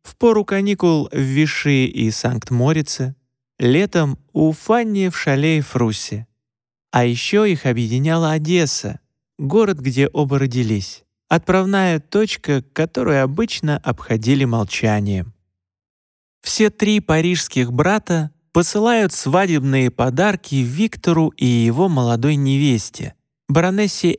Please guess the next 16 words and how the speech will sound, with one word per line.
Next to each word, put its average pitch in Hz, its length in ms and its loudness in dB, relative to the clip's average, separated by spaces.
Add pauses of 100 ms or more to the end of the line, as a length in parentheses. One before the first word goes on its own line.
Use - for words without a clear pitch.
(100)
Эми 190 380 0
Шей 202 520 0
фон 165 520 0 (160)
Каромла. 113 800 -2 (840)
Новобрачные 196 680 0
собираются 190 600 0
поселиться 147 680 -2
в 120 100 -2
огромном 160 600 0
дворце 120 640 0
Эфруссе 170 800 0 (140)
на 135 220 2
Рингштрассе. 135 920 -2 (800)
Жюль 190 460 2
и 175 120 0
Фанни 165 640 0